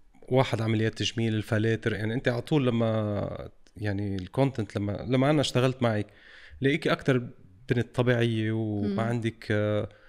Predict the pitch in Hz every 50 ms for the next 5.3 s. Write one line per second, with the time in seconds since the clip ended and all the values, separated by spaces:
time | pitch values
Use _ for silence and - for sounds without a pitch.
0 | - - - - 117 123 127 127 - - 139 - - 127 117 117 113 120 117 113
1 | 113 113 107 101 - - 113 107 107 110 113 113 113 - 113 101 110 110 110 -
2 | 117 - - 104 107 107 107 110 110 110 107 95 104 104 104 104 104 104 - 104
3 | 101 104 101 101 104 101 101 101 101 101 - - 107 - - - 104 101 101 101
4 | 101 101 101 - - 92 104 107 104 107 104 101 113 117 113 107 101 95 - -
5 | 117 - - 107 110